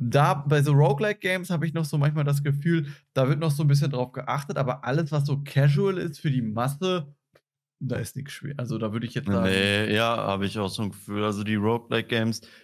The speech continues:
Speaker 2: bin ich auch sehr großer Fan jetzt so langsam geworden. Ich zock ja auch momentan Risk of Rain zwei, auch so ein Game, wo man immer wieder von neu anfängt und dann, ich find das System dahinter cool, dass man halt einfach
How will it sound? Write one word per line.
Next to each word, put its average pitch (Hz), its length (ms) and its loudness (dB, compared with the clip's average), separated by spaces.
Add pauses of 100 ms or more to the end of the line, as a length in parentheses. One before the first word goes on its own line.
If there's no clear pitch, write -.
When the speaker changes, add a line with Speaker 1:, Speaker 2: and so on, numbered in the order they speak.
Speaker 2:
bin 143 140 0
ich 180 140 2
auch 147 120 0
sehr 147 340 2
großer 135 360 -2
Fan 131 360 2
jetzt 101 180 -2
so 98 80 -6
langsam 98 360 0
geworden. 101 220 0
Ich 98 100 -4
zock 110 160 -4
ja 110 80 0
auch 110 80 0
momentan 104 500 -2
Risk 104 260 -2
of 98 160 -8
Rain 101 200 0
zwei, 110 440 0 (460)
auch 113 180 0
so 120 140 0
ein 117 80 2
Game, 113 400 2
wo 104 60 0
man 107 160 2
immer 107 240 0
wieder 104 160 0
von 101 220 -4
neu 110 200 2
anfängt 110 440 -2
und 98 200 -4
dann, 101 340 0 (260)
ich 127 180 -2
find 160 340 -2
das 135 160 2
System 143 400 0
dahinter 107 460 2 (100)
cool, 113 160 0
dass 107 200 -2
man 107 100 0
halt 104 120 0
einfach 101 480 -2